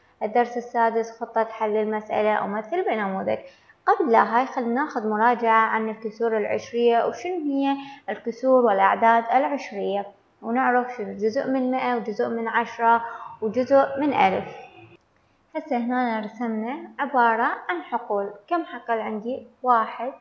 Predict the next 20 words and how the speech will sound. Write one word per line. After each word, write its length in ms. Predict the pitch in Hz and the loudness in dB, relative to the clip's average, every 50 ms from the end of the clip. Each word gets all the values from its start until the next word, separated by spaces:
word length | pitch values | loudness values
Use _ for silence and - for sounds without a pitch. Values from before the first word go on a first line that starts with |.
| _ | _
اثنين، 480 | - 226 220 214 214 220 233 262 220 - - | -10 -8 -8 -8 -8 -8 -10 -12 -12 -8 -4
ثلاثة، 420 | 220 214 220 214 214 214 220 226 | 0 2 2 2 2 0 -2 -2
أربعة، 680 | 240 262 - - 226 220 214 208 208 214 214 208 233 262 | -2 -2 0 0 0 2 2 0 0 0 0 0 0 -2
خمسة، 580 | 262 - 233 226 220 202 - - - 226 277 311 - - - _ _ _ _ _ _ _ | -2 -2 -2 -2 -2 -4 -8 -4 -4 -4 -4 -4 -6 -14 -20 _ _ _ _ _ _ _
ستة، 440 | 294 285 285 - - 269 254 254 240 247 - | -4 -4 -4 -6 -6 -4 -4 -4 -4 -2 0
سبعة، 360 | 226 220 220 220 214 214 220 214 - | 0 2 2 2 0 0 -4 -6 -8
ثمانية، 460 | 226 220 214 214 214 214 214 208 214 | -6 -6 -6 -6 -6 -6 -8 -8 -10
تسعة، 420 | 214 - 233 226 - - - - 453 539 - - - - - | -10 -10 -12 -12 -12 -4 -2 -2 -2 -2 -4 -12 -8 -4 -4
عشرة. 380 | 214 - - - - 208 - - - _ _ _ | -4 -4 -6 -12 -12 -12 -12 -14 -18 _ _ _
تمام؟ 300 | 247 233 240 262 320 403 - - - - - - - - - - | -4 -2 -2 -2 -2 -2 -4 -6 -12 -16 -20 -20 -20 -14 -6 -4
عشر 240 | 262 277 - 427 480 - - | -4 -2 -2 -4 -6 -4 -4
حقول. 400 | - 220 - - 214 208 202 202 - - - - - _ _ _ _ _ _ _ _ _ _ _ _ _ _ | -4 -4 -2 -2 0 0 0 -2 -4 -10 -18 -20 -20 _ _ _ _ _ _ _ _ _ _ _ _ _ _
كم 100 | - 392 494 480 - - 320 | -2 -2 -2 0 -2 -4 -6
حقل 320 | 285 - - 254 240 233 | -6 0 2 2 2 2
ملون؟ 640 | 226 226 220 220 220 214 208 214 214 233 285 311 - - - | 2 4 6 8 8 8 6 4 2 2 0 -4 -8 -8 -2
واحد، 560 | 233 247 247 240 233 233 233 - 285 339 381 370 - 233 | 2 4 6 6 4 4 2 0 -2 -2 -2 -2 -6 -12
اثنين، 520 | - - _ 240 220 220 240 262 330 494 571 523 - 269 262 - - | -14 -10 _ -4 -2 0 0 2 2 0 0 -2 -4 -8 -10 -4 0
ثلاثة. 420 | 220 202 190 - 202 - - - 214 - _ _ | 2 4 4 4 2 -2 -8 -12 -14 -14 _ _
تمام؟ 360 | - 208 208 214 233 294 415 466 427 - - - - _ _ _ - | -2 0 0 2 2 2 2 0 -2 -6 -16 -20 -20 _ _ _ -2
أني 360 | 240 254 254 247 254 294 359 | 0 0 2 2 0 0 0